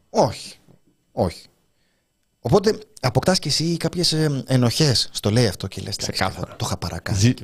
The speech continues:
Speaker 2: προσπαθούν να ζεις μες στις ενοχές.
Speaker 1: Ζεις παραπάνω από τις
Speaker 2: Ενοχές
Speaker 1: δυνατότητες
Speaker 2: που
Speaker 1: σου.
Speaker 2: ζεις θα έχεις στο
Speaker 1: Ναι,
Speaker 2: τέλος.
Speaker 1: ναι, ναι. Παραπάνω από τις δυνατότητές σου.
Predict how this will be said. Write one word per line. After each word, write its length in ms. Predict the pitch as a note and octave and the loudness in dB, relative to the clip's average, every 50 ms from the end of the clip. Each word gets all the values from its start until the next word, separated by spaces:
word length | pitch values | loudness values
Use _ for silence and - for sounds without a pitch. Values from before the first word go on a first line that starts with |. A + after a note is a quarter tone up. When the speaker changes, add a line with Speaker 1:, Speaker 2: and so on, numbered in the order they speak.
| - | -6
Speaker 2:
προσπαθούν 340 | - - - A#2 A2 - B2+ | -6 -2 0 2 4 6 6
να 60 | C3 | 6
ζεις 260 | B2 A2 B2+ C#3+ - | 6 6 4 2 4
μες 200 | - B2 C#3 C#3+ | 6 6 6 6
στις 240 | - - - - - | 4 2 0 0 2
ενοχές. 460 | A2+ F#2 F2+ F2 E2 - - E2 - - | 2 2 2 0 -2 -4 -6 -8 -4 -2
Speaker 1:
Ζεις 200 | A2+ B2 D#3+ - | 0 0 2 2
παραπάνω 400 | - E3 D3 C3+ A#2 D3 E3 F3+ | 2 2 2 2 2 2 2 0
από 80 | E3+ - | 0 2
τις 100 | - B2 | 4 6
Speaker 2:
Ενοχές 180 | B2 B2 A#2 B2+ | 6 6 6 6
Speaker 1:
δυνατότητες 280 | E3 E3+ - - - | 4 4 4 6 6
Speaker 2:
που 60 | C#3+ B2 | 4 6
Speaker 1:
σου. 60 | G#2 | 6
Speaker 2:
ζεις 220 | C3 F3 D3 - | 4 4 2 2
θα 100 | - G#2+ | 0 -2
έχεις 160 | G2 F2+ - | -2 -2 -2
στο 120 | - - G2+ - | -4 -4 -2 -2
Speaker 1:
Ναι, 80 | G#2 | -2
Speaker 2:
τέλος. 220 | F#2 F#2+ F#2+ - B2 | -2 -2 -4 -4 -2
Speaker 1:
ναι, 160 | B2 G#2 F#2+ | 0 0 0
ναι. 120 | F#2+ F#2 D#2 | -2 -4 -2
Παραπάνω 420 | - C3 C3 C3 C3 D3+ E3+ F#3 F#3 | 0 0 2 2 2 2 2 2 2
από 120 | F3 E3 | 2 0
τις 100 | D3 C3 | 0 -2
δυνατότητές 540 | B2+ C#3 C3+ C3 C#3+ C#3 B2 - - D#2 D2+ | 0 0 2 2 2 0 -2 -4 -8 -6 -6
σου. 140 | - - | -6 -8